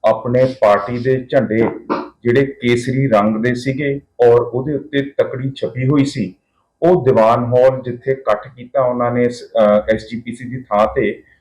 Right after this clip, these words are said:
ਉਹਨਾਂ ਨੇ ਸਾਰੇ ਕਿਤੇ ਬਾਹਰ ਲਾਤੇ ਸੀਗੇ। ਇਹਦੀ ਅਸੀਂ ਵੀਡੀਓ ਵੀ ਬਣਾਈ ਹੈਗੀ ਹੈ। ਹੁਣ ਪਹਿਲੀ ਗੱਲ ਤਾਂ ਇਹ ਹੈ, ਅਕਾਲ ਤਖਤ ਸਾਹਿਬ ਨੇ ਬਸੰਤੀ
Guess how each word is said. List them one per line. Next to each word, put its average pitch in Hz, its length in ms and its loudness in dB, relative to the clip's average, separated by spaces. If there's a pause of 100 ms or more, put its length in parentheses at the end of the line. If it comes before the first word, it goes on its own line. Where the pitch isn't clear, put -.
(180)
ਉਹਨਾਂ 139 220 2
ਨੇ 151 120 -2
ਸਾਰੇ 165 400 2
ਕਿਤੇ 139 540 -4
ਬਾਹਰ 123 260 2
ਲਾਤੇ 98 360 -2
ਸੀਗੇ। 107 380 -8 (420)
ਇਹਦੀ 135 240 -2
ਅਸੀਂ 135 180 -2
ਵੀਡੀਓ 104 320 0
ਵੀ 120 160 -2
ਬਣਾਈ 113 340 2
ਹੈਗੀ 139 300 0
ਹੈ। 135 220 0 (440)
ਹੁਣ 151 200 0 (320)
ਪਹਿਲੀ 156 320 2
ਗੱਲ 156 180 4
ਤਾਂ 156 160 0 (100)
ਇਹ 139 180 0
ਹੈ, 139 80 8
ਅਕਾਲ 120 300 2
ਤਖਤ 135 220 -8
ਸਾਹਿਬ 143 380 0
ਨੇ 135 320 2 (300)
ਬਸੰਤੀ 117 760 -4